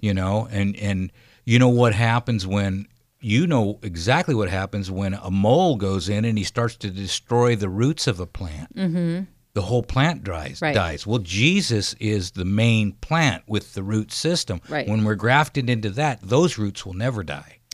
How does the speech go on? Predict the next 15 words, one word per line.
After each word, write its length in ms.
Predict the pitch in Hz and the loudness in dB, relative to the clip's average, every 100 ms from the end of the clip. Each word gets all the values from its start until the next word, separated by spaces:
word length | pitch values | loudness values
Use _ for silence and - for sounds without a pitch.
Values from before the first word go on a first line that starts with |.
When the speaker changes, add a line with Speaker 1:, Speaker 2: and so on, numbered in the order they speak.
| - | -8
Speaker 2:
Right. 300 | 156 139 - - _ _ - | -6 -6 -10 -20 _ _ -8
Speaker 1:
Yeah. 300 | 107 95 76 _ - 156 | -6 -4 -8 _ -20 -10
Speaker 2:
And 160 | - 180 | -2 0
it, 220 | 170 - - | 0 -4 -2
it's, 380 | 185 175 - - - | -2 -2 -6 -6 -4
it's 240 | 160 - | -4 -2
interesting 500 | - 262 269 - 175 | -2 0 0 0 0
because 500 | 165 - 240 220 - | -2 -2 0 0 -2
the 300 | - - 165 | -8 -10 -4
beauty 500 | 165 165 208 226 226 | -4 0 0 2 0
and 160 | - 165 | 0 0
the 80 | 160 | 0
things 280 | 196 175 - | -2 -2 -2
of 120 | - | -4
nature 720 | 165 196 226 - 151 147 | -2 -2 -2 -2 -2 -2